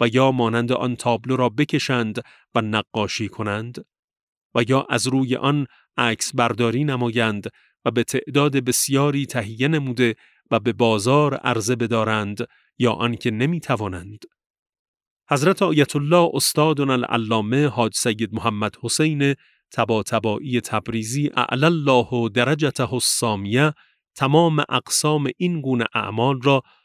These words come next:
از تألیف و ترجمه و تلخیص کتاب و انتخاب و دسته‌بندی نمودن و موضوعی قرار دادن مباحث را حق شخصی مؤلف می‌دانستند و هر گونه تصرف را بدون اذن و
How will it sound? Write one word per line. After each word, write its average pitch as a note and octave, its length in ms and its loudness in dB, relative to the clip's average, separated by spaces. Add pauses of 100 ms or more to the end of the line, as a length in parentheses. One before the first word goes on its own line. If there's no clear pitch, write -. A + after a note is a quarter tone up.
(200)
از G#2 220 0
تألیف C3+ 680 -4
و B2 80 -2
ترجمه A2 720 -2
و B2 120 -2
تلخیص C3+ 580 -4
کتاب C3+ 600 0 (480)
و - 100 -2
انتخاب A#2+ 680 -2
و B2+ 100 0
دسته‌بندی G#2 760 -4
نمودن G#2 520 0 (400)
و A2+ 80 2
موضوعی G#2+ 640 -2
قرار G#2 320 0
دادن A#2 420 0
مباحث A#2 640 -2
را C3+ 100 2
حق C#3+ 520 4
شخصی B2+ 580 0
مؤلف A#2+ 640 2
می‌دانستند G#2 760 -2
و B2 60 -2
هر F3 200 0
گونه C#3 280 -2
تصرف B2 640 -2
را C3 80 4
بدون C#3 560 0 (440)
اذن D#3 320 4
و B2+ 100 2